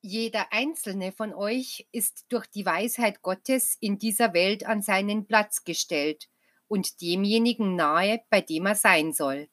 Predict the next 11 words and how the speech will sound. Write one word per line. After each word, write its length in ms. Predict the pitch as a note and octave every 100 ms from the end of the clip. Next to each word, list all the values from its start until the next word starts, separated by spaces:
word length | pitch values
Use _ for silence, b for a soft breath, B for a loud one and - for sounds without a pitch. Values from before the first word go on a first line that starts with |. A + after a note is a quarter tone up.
| _ _ _ _ _ _ _ _ -
Jedem 500 | E3+ F#3+ G#3+ D4 C#4
Menschen 480 | G3 G3 A#3+ - B3+
ist 400 | A#3 G3+ - -
der 100 | A3
Kreis 560 | G#3 G3+ F#3+ G3+ - -
zugewiesen, 760 | C4+ A#3 G#3+ E3 F#3 - A#3+ A#3+
in 240 | G#3 F#3
dem 180 | G3 F#3+
er 140 | F3+
leben 340 | F#3 A#3 G#3 D#3+
soll 400 | - D#3 G3